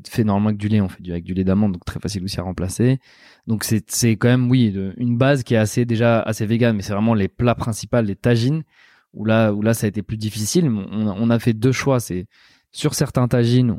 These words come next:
on remplace la viande par des alternatives végétales. Et sur certains tagines, on,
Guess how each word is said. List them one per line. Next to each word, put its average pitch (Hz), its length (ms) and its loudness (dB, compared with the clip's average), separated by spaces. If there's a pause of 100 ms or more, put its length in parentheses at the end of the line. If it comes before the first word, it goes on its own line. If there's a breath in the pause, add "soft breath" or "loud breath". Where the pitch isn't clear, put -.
(100)
on 101 80 0
remplace 110 400 2
la 110 80 4
viande 110 240 2
par 92 100 -2
des 95 160 2
alternatives 95 460 -2
végétales. 95 420 0 (840 soft breath)
Et - 40 -4
sur 117 160 0
certains 110 260 0
tagines, 101 340 0
on, 98 380 -2